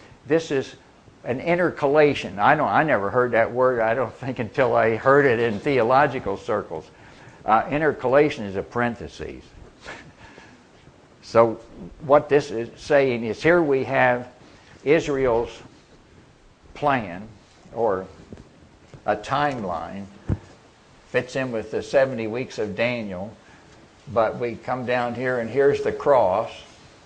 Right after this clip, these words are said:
and now Israel's set aside for this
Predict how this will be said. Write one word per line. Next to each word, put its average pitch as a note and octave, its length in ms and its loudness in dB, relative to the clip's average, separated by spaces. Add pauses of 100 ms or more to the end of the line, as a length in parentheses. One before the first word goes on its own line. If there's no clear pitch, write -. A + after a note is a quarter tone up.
(1600)
and A2 360 -2 (1000)
now C3+ 480 2
Israel's C#3+ 560 2
set C#3+ 260 6
aside B2+ 720 2 (680)
for A#2+ 260 -2
this G#2+ 380 -6